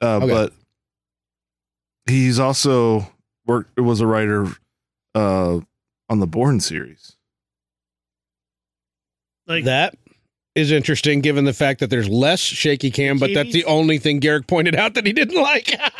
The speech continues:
Speaker 3: The T V series or the,
Speaker 1: It
Speaker 3: is there a
Speaker 1: says,
Speaker 3: T V series?
Speaker 1: it says the
Speaker 2: I don't
Speaker 1: Bourne
Speaker 2: know.
Speaker 1: series.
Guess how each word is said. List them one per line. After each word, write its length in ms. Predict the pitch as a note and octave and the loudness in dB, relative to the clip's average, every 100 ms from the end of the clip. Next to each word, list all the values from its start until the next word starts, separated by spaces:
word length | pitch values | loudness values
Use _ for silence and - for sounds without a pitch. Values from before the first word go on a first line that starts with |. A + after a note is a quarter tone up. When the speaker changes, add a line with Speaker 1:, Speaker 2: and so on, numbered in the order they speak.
| - A#3+ - - - | -6 -6 -8 -8 -6
Speaker 3:
The 80 | A3+ | -6
T 140 | - G3 | -2 -2
V 220 | F#3+ G#3+ | -4 -12
series 500 | - A3+ A#3+ A#3+ F#3+ | -8 -6 -2 -4 -2
or 160 | F3+ E3 | -4 -2
the, 440 | D#3 C#3+ C3+ C#3 _ - | -2 -2 -4 -8 _ -2
Speaker 1:
It 60 | |
Speaker 3:
is 120 | B2 | 0
there 120 | D3+ D#3+ | 2 2
a 40 | D3+ | 2
Speaker 1:
says, 40 | - | -2
Speaker 3:
T 60 | D4 | -6
V 40 | |
series? 240 | - - C3+ | -10 -6 -2
Speaker 1:
it 100 | C3 | 0
says 340 | - D#3+ C3+ | 0 0 0
the 80 | B2 | -2
Speaker 2:
I 20 | |
don't 180 | G#2 A#2 | 0 0
Speaker 1:
Bourne 160 | A#2+ A2+ | 2 0
Speaker 2:
know. 140 | C#3+ | 0
Speaker 1:
series. 840 | B2+ B2+ B2 G#2 F#2+ F#2 F#2+ - | -2 0 0 0 0 0 -2 -6